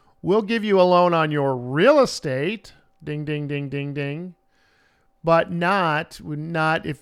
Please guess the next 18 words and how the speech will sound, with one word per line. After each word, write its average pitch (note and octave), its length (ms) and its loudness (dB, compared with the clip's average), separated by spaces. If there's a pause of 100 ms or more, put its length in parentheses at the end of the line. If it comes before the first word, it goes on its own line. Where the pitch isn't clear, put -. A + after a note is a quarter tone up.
you E3 120 -6
know, C#3+ 300 -6 (520)
not F3 220 0
on D#3+ 140 0
Bitcoin. B2+ 480 -8 (520)
Can't F3+ 260 -6
buy E3 220 2
it D#3+ 80 -2
with D#3 140 -6
twenty D3+ 180 -6
percent C3 400 -14
down. - 380 -18 (360)
And D3 840 -4
also F3+ 880 0 (100)
your D3+ 140 -8
gold, D#3+ 560 4 (640)
your D3+ 120 -6
silver, D#3+ 800 0